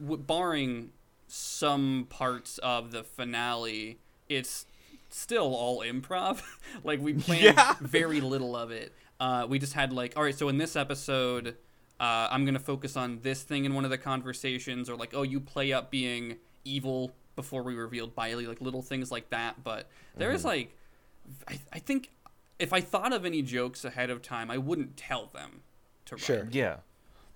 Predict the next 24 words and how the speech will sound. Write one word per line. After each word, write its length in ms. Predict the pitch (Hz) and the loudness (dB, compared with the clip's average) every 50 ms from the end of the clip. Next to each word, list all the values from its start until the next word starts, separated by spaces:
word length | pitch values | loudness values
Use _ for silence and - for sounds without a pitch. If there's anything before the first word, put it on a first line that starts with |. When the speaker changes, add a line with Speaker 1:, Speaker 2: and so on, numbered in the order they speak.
| - - - - - - - - - - - - - - - 95 | -20 -20 -20 -20 -16 -16 -16 -16 -16 -20 -20 -20 -20 -20 -12 -2
Speaker 2:
Yeah, 300 | 107 113 104 85 76 73 95 | 0 0 0 0 -2 -2 2
th-, 200 | 120 147 151 - - - - | 2 2 2 2 -6 -4 -4
this 140 | 135 131 | -4 0
whole, 140 | - 165 165 - | 2 2 2 4
and, 180 | - 156 160 | 4 4 6
like, 260 | 165 160 151 - - - - | 6 4 2 2 -4 2 6
and 200 | 143 151 160 135 | 6 6 6 4
even 360 | - 175 190 190 202 185 165 | 2 0 4 4 6 4 4
during, 480 | 123 - 127 123 131 143 151 151 143 - - | 2 2 2 4 6 4 4 2 0 0 2
like, 200 | 127 131 - - _ _ - - - - - - - - | 0 0 0 -4 _ _ -20 -20 -20 -20 -20 -20 -4 4
ad-, 180 | - 139 143 - | 6 6 8 8
additionally 460 | 139 135 120 139 160 160 - 175 160 | 6 6 8 6 6 6 6 4 6
onto, 220 | 123 120 127 120 117 | 8 8 8 8 10
like, 200 | 110 110 107 - | 10 10 8 8
somebody 360 | - - 123 117 120 120 110 | 6 6 6 6 6 2 4
sending 320 | - - 120 113 113 107 | 6 4 6 6 6 4
us 180 | 110 107 - - | 4 2 2 0
the, 200 | - 104 101 95 | -2 0 2 4
like, 260 | 92 92 92 92 - - - - - - - - - - - - - - - - 151 | 4 4 4 2 0 -12 -20 -20 -20 -20 -20 -20 -20 -20 -20 -20 -20 -20 -12 -10 -8
speedrunning 600 | - - - 139 151 160 135 123 113 107 104 101 | -8 -6 -4 -2 -2 2 4 4 4 4 4 2
tactics, 460 | 110 101 92 - - 101 90 - - | 2 0 0 2 0 -2 -2 0 2
like, 200 | 104 92 85 - - _ _ - _ - - - _ - - _ - - - | 0 0 0 -2 -14 _ _ -20 _ -20 -20 -20 _ -20 -20 _ -20 -16 -2
what, 260 | 123 143 156 151 - | 2 4 4 4 4
uh, 200 | 131 127 131 131 | 4 4 4 4